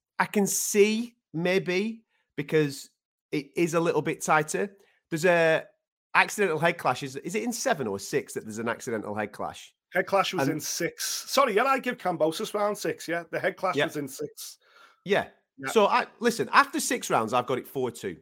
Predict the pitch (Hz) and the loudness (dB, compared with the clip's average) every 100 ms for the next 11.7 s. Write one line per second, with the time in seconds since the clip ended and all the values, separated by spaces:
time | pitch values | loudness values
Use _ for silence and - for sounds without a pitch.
0 | _ - 110 95 - 85 69 - _ _ | _ -8 -6 -6 -8 -18 -18 -20 _ _
1 | - 101 175 - 135 143 _ - 107 - | -4 0 0 -2 -6 -6 _ -10 -10 -10
2 | - 127 - 113 95 78 69 _ _ _ | -8 -8 -6 -4 -4 -4 -10 _ _ _
3 | _ _ _ 160 156 180 185 180 196 220 | _ _ _ -8 -2 -2 0 4 6 6
4 | 240 233 - 226 240 185 202 214 214 - | 4 2 -2 0 0 0 0 0 0 0
5 | - 202 202 147 117 _ _ _ - _ | 4 6 6 4 -10 _ _ _ -20 _
6 | 156 170 160 226 262 220 247 220 202 208 | -6 -4 -2 -2 -4 -2 2 4 4 2
7 | 196 190 160 - 175 160 - - _ 104 | 4 4 2 -2 -2 -2 -6 -18 _ 4
8 | 151 127 90 - 165 - 202 - - 170 | 6 6 2 -4 -4 -4 -4 -6 -2 -2
9 | 165 196 220 220 - 208 202 175 180 - | 4 4 4 2 0 -2 0 0 0 0
10 | 196 160 - - _ _ _ - 170 160 | -4 -4 -8 -16 _ _ _ -8 -6 -2
11 | 165 180 185 185 185 180 175 | 2 4 2 2 -2 -2 -8